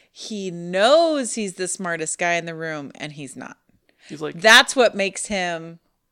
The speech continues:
Speaker 1: C.
Speaker 2: Yeah, but he's not menacing. He's like, "Oh,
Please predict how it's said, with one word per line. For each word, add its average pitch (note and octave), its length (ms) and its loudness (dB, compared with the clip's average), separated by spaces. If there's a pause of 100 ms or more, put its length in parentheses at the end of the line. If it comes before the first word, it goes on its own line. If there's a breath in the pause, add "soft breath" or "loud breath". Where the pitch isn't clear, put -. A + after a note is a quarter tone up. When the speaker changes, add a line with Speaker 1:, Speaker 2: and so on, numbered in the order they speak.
(460)
Speaker 1:
C. - 420 -8 (600 soft breath)
Speaker 2:
Yeah, F3 180 -2
but C#3 120 -8
he's F#3 240 -10
not F#3 260 -6
menacing. D#3 460 -8
He's D3 240 -12
like, C3 260 -8
"Oh, C#3+ 240 -4